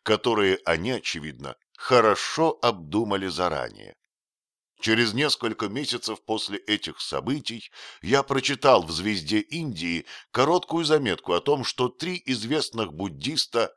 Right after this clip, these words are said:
Лал Хуми, Муудар Хан и Рам Сингх после кратковременной поездки в Европу вернулись в Индию на корабле "Декан".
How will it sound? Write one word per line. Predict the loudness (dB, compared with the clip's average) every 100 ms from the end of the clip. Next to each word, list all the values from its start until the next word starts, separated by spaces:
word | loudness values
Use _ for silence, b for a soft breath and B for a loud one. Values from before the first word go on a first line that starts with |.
| _ _
Лал | 0 4 4
Хуми, | 0 -8 -6 -4 -4 -6 _ _ _
Муудар | 2 2 4 6 8 6
Хан | 0 4 4 4 -2
и | 0
Рам | 4 4 4
Сингх | -2 -4 -4 -6 -10 -14 B B B
после | 0 0 0
кратковременной | 0 -2 2 2 4 2 0 -2
поездки | 2 2 2 -2 -4 -6
в | -4
Европу | -4 0 2 0 -4 -8 _ -4
вернулись | 0 0 0 -2 -2 -2
в | 0
Индию | 0 0 -2 -4
на | -4
корабле | 0 4 4 4 0
"Декан". | 2 0 -2 -8 -12